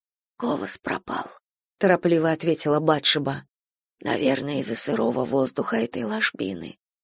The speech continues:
Ты сейчас не расспрашивай меня, Лиди. Скажи лучше, кто тебя прислал?" Никто. Я просто увидала, что вас дома нету, и подумала, уж не случилось ли чего.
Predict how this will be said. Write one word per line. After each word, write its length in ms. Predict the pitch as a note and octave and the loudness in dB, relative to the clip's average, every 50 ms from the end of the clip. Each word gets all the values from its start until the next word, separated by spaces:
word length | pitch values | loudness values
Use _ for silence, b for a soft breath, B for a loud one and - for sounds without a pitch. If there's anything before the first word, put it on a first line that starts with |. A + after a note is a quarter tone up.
| _ _ _ _ _ | _ _ _ _ _
Ты 120 | - - | -2 0
сейчас 360 | B3+ - A#3+ - C4 C4 A#3+ | 0 0 0 0 0 0 0
не 140 | - C4 C4 | -2 -2 -4
расспрашивай 680 | A#3+ A#3+ A3+ - - G#3 G3 - - - - - - | -4 -4 -4 -6 -6 -6 -2 -2 -2 -2 -2 -4 -6
меня, 320 | - A#3 A#3 A3+ A#3+ - - | -6 -6 -6 -6 -6 -6 -6
Лиди. 480 | - B3 - - - - - - - - _ _ _ _ _ _ _ _ _ | -6 -6 -8 -6 -6 -8 -8 -8 -10 -14 _ _ _ _ _ _ _ _ _
Скажи 420 | - - - C#4 C#4 C4 B3+ C4+ | -10 -6 -2 0 0 2 2 4
лучше, 360 | B3 B3 - A#3+ - - - - | 4 2 2 2 0 -2 -2 -2
кто 260 | - - - C#4+ C4 | -6 -8 -6 -4 -4
тебя 300 | - - - - F#2 - | -2 -4 -2 -4 -6 -6
прислал?" 580 | - - - - - - - - - - - - _ _ _ _ _ _ _ _ _ _ _ _ _ - | -6 -4 -2 -2 -2 -2 -4 -6 -8 -10 -12 -18 _ _ _ _ _ _ _ _ _ _ _ _ _ 2
Никто. 520 | C#4+ D4 C#4 C#4 - - B3+ A#3+ A3+ A3 - _ _ _ _ _ _ | 4 4 4 4 4 4 4 4 4 0 -6 _ _ _ _ _ _
Я 140 | C#4+ C#4+ C#4 | 4 6 8
просто 320 | - C#4 C4+ C4 - C4+ | 8 8 8 8 8 6
увидала, 420 | C4 B3 C4 A#3+ C4+ C4+ C4 B3 A#3 | 6 6 8 8 8 8 8 8 6
что 160 | - - A#3+ | 6 6 6
вас 220 | A3+ B3+ B3+ A3+ | 6 6 4 4
дома 320 | G#3+ A#3+ D4 C#4 B3 G#3+ G3 | 4 6 6 6 6 6 4
нету, 380 | G3 G3 G3 F#3+ F#3+ G3 A3 | 4 4 4 2 2 4 4
и 140 | G#3+ G#3+ G#3+ | 6 6 6
подумала, 500 | G3 A3+ A3 A3 A#3 A#3+ A#3 A3+ A3 A3+ | 6 6 6 8 8 6 6 6 6 6
уж 180 | A#3 A3+ - - | 6 6 4 2
не 100 | B3 A#3 | 2 2
случилось 540 | - B3+ B3+ A#3+ - D4 C#4+ C4+ A#3 - | 2 2 4 4 4 6 6 6 6 4
ли 120 | G3 G#3+ G#3 | 2 2 2
чего. 420 | G3+ - A3 F#3+ G3 F#3+ F3+ F3+ | 4 4 6 8 8 6 6 4